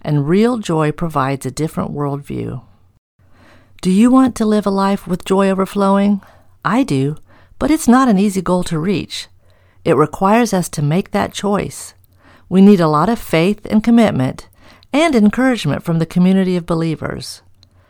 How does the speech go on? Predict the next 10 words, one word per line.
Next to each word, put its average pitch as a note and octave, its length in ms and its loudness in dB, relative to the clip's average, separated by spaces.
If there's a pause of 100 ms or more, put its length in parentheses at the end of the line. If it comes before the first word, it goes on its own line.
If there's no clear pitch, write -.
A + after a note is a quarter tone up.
(220)
Together, F3 600 0
we D3+ 180 -2
can G#3+ 440 2
move E3+ 280 2
one E3 220 0
step - 260 -4
at - 80 -6
a A3+ 60 -4
time D#3 400 -4
closer C3+ 580 -4